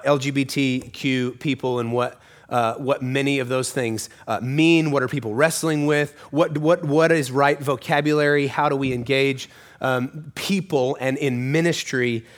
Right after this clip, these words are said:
um, in these, uh, in these areas? So that's gonna be kind of the, the direction we're gonna try, um, and go. And I'll tell you this, last thing for, I, I, I totally lied to you. We're not here yet. Um, last thing before we get into this, I wanna just tell you right now,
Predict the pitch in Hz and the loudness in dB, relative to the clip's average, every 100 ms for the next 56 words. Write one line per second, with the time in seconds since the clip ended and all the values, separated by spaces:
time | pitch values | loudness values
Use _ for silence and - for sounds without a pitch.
0 | - 123 120 117 151 143 131 127 127 110 | -6 -2 -2 -2 0 0 0 -2 -2 -4
1 | - 135 123 139 123 123 110 120 113 95 | -6 -6 -4 -4 -2 -4 -4 -2 0 0
2 | 165 160 202 180 170 - 175 135 151 151 | -2 2 2 2 0 0 0 0 -6 -12
3 | 127 120 135 123 147 151 - 165 135 127 | -8 -2 -2 0 0 0 -2 -4 -2 -4
4 | 127 131 113 - 120 117 113 - - - | -4 -4 -4 0 2 2 -2 -10 -20 -4
5 | 123 113 127 120 123 110 90 - - - | -2 -2 -4 -2 0 0 -2 -8 -20 -4
6 | 160 151 151 156 - 165 147 127 - 151 | -2 2 4 4 4 2 4 0 2 2
7 | 147 185 147 131 147 131 - 131 - 123 | 2 0 0 -2 -2 -2 -4 -4 -6 -8
8 | - 135 117 110 110 113 107 113 110 120 | -2 0 2 0 -2 -4 -4 -2 -2 -2
9 | 110 98 - - - 143 135 151 156 165 | -2 -2 -6 -16 -6 0 0 4 4 2
10 | - 170 143 127 - - - _ _ _ | 2 0 0 -4 -12 -20 -20 _ _ _
11 | - - _ 131 143 156 156 143 139 139 | -20 -20 _ -10 -6 -2 0 0 0 -2
12 | 135 127 107 - - - - 135 175 180 | -2 -4 -4 -8 -14 -20 -6 0 2 0
13 | 180 175 156 143 139 120 107 | 2 2 4 4 2 0 -2